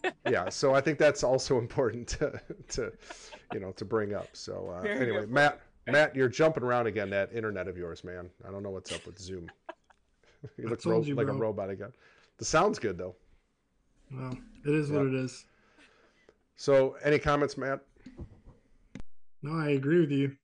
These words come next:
Speaker 3: I agree one hundred percent. I
Speaker 1: Yeah.
Speaker 3: think, I think she's breaking it down pretty clearly and concisely, and I absolutely agree. I also agree with you, Gino, about the fact that, you know, the gifts,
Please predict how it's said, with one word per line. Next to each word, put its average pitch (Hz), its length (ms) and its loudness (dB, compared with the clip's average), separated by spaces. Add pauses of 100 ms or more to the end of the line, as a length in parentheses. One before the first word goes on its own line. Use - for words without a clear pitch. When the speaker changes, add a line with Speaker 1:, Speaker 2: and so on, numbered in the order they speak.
(140)
Speaker 3:
I 147 80 -10
agree 147 280 -2
one 147 160 0
hundred 143 220 -4
percent. 143 380 -6 (760)
I 139 60 -4
Speaker 1:
Yeah. 139 60 0
Speaker 3:
think, 143 260 -2
I 143 100 0
think 143 180 0
she's 135 200 -2
breaking 143 380 2
it 139 100 -2
down 139 240 0
pretty 143 240 2
clearly 151 500 0
and 139 160 -2
concisely, 151 640 -4
and 139 100 -2 (300)
I 147 140 -4
absolutely 156 640 -2
agree. 147 280 0
I 131 120 -4
also 143 380 -4
agree 143 240 0
with 139 140 -2
you, 151 140 -2
Gino, 139 380 -4
about 135 220 -8
the 127 80 -14
fact 135 340 -4
that, 139 160 0
you 135 100 -2
know, 139 140 0
the 135 100 0
gifts, 139 400 -2